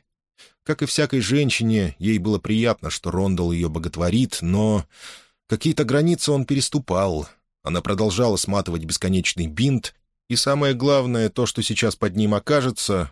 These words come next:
почему-то совершенно не волновало её. Она совершенно не представляла себе, что там должно быть, и когда последний виток бинта лёг на её колени,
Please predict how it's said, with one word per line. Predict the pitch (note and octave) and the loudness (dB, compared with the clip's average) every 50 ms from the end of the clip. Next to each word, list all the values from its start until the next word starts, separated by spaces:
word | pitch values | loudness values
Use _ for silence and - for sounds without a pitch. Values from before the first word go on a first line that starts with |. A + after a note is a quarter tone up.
| - _ | -8 _
почему-то | - - - - F3 E3 - C3 | -6 -6 -2 -2 0 0 0 0
совершенно | - B2+ A#2 A2 - - C#3 C3 B2 A2 A2 | 0 0 0 0 0 0 0 2 2 2 2
не | A2 A2+ | 2 2
волновало | A2 G#2+ G#2 G2+ G#2+ G#2+ G2+ G2+ A2 A2 G2 D#2+ | 2 2 2 2 2 2 2 2 2 2 2 0
её. | D2 D2 D2+ D2+ D2 C#2+ D2 C#2+ C#2 - - _ _ _ _ _ _ _ _ _ _ _ _ | -2 -4 -6 -8 -6 -4 -4 -4 -4 -6 -8 _ _ _ _ _ _ _ _ _ _ _ _
Она | - D2+ D2 E2 | -4 -4 -2 -2
совершенно | - - F#2+ G2 - - - A#2+ A2 G#2 G2 | -2 -2 -2 -2 -2 -2 0 0 0 0 0
не | G#2 G#2+ | 0 0
представляла | - - G2 - - - A#2+ A2+ A2 A#2 A2+ F#2+ D2+ C#2+ | -2 -4 -6 -8 -4 -2 -2 0 2 2 0 0 0 -2
себе, | - - C2+ C#2 | -4 -6 -6 -6
что | D2 - - F2+ | -6 -4 -6 -4
там | D#2+ - D#2+ E2 | -4 -4 -4 -2
должно | D2+ E2 E2 D#2 - F#2 E2 | -2 -2 -2 -2 -2 -2 -4
быть, | D2+ D2+ E2+ F2 D2+ - - - - - _ _ _ _ _ _ | -4 -4 -4 -4 -4 -2 -4 -4 -4 -6 _ _ _ _ _ _
и | - | -6
когда | - - F2 E2 - | -4 -4 -2 -2 -2
последний | - G#2+ - - A2+ - G#2 G#2 | -2 0 0 0 0 0 0 0
виток | G2+ G#2 - - G#2+ F2 D#2 | 0 0 0 -2 -2 -2 -2
бинта | - G#2+ G2 - - A2 | -4 -4 -2 0 0 0
лёг | F#2+ G2 G2+ F#2+ - F#2 | 0 0 0 -2 -2 -2
на | F2+ | -2
её | F2+ F2+ F2+ F2 | 0 0 0 -2
колени, | - - G2+ G2 A2 C#3+ D#3 C3+ B2+ A#2+ F2+ | -2 -2 -2 0 2 2 2 2 0 0 -2